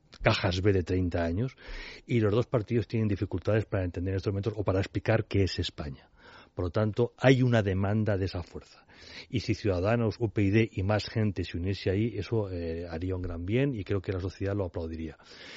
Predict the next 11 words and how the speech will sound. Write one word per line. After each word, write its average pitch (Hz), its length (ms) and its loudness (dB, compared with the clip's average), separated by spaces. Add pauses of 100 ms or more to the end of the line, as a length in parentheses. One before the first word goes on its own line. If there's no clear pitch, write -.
(180)
Pero 113 160 4
en 120 40 6
cualquier 95 180 4
caso, 101 360 0
eso 110 320 0 (500)
hay 98 140 -2
que 92 260 -2
defenderlo 95 680 0
donde 85 320 -4
co-, 82 300 -8
corresponde, 85 640 -4